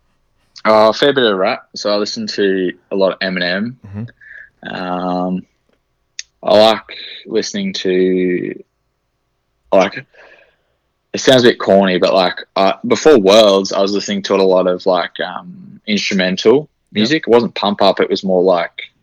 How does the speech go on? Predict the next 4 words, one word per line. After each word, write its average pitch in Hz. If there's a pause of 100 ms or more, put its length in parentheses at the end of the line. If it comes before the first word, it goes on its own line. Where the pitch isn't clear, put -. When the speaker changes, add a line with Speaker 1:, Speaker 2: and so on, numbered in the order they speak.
(1080)
Speaker 1:
<sighs> -
it 117
would, 120
it, -